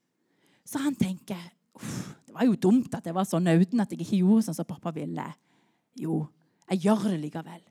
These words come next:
Jeg går ut.» Så kommer han tilbake, og så går han ut, og så, og så jobber han. Så nå later vi så du er ute der på marka og jobber.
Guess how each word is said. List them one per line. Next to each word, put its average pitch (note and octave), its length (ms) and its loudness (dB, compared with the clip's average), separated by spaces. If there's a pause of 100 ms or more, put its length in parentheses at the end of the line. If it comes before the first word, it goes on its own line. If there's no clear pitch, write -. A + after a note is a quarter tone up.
(140)
Jeg E3+ 120 -4
går F3 300 0
ut.» E3+ 220 -18 (200)
Så - 160 -20
kommer F#3 160 -2
han D#3 80 -6
tilbake, D#3+ 480 -8 (540)
og E3+ 100 -4
så F#3+ 80 -2
går G3 240 6
han F#3 100 2
ut, G3 220 4
og D3+ 160 -14
så, D#3 240 -6
og E3 120 -10
så D#3+ 120 -10
jobber D3+ 300 -8
han. D3 80 -10 (1300)
Så - 160 -6
nå F#3+ 160 2
later F#3 240 2
vi G#3 80 4
så F#3+ 160 -2
du G3+ 80 -2
er E3 160 -2
ute G#3 180 -2
der F3 220 0
på - 80 -4
marka F3+ 320 -2
og D#3+ 60 -2
jobber. E3+ 180 -4